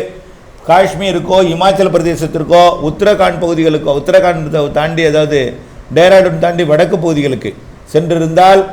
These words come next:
மிகவும் எச்சரிக்கை தேவை. அதுக்காக பயணத்தில் எந்த வித மாற்றம், முன் எச்சரிக்கை மட்டும் தேவை, எச்சரிக்கை தேவை. மழை பொழிவு இருக்கிறது என்பதை தெரியப்படுத்துகிறேன். பதினெட்டு, பத்தொன்பது, இருபது தேதிகளில்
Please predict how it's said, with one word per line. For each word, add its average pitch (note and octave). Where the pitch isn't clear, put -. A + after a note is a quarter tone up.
மிகவும் G#3
எச்சரிக்கை F3
தேவை. C3+
அதுக்காக F3
பயணத்தில் F3+
எந்த E3
வித E3
மாற்றம், E3+
முன் G3+
எச்சரிக்கை A#3
மட்டும் E3+
தேவை, B2
எச்சரிக்கை E3
தேவை. A2
மழை E3+
பொழிவு F3+
இருக்கிறது D#3+
என்பதை D3
தெரியப்படுத்துகிறேன். C3
பதினெட்டு, D3
பத்தொன்பது, D3+
இருபது D3+
தேதிகளில் C#3+